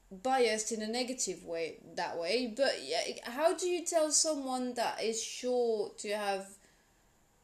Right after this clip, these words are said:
you know, if you asked my grandma, she didn't have any trauma. She, uh,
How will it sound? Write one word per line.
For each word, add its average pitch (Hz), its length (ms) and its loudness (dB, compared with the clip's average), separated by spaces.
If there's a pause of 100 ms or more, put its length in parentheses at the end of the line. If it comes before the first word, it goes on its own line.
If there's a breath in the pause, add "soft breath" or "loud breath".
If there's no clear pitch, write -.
you 320 160 0
know, 240 100 4
if 294 260 0
you 359 80 4
asked 311 260 2
my 285 160 0
grandma, 247 400 0
she 233 140 -6
didn't 285 180 -4
have 262 140 -4
any 277 140 -6
trauma. 240 540 -8 (920)
She, - 200 0
uh, 254 140 8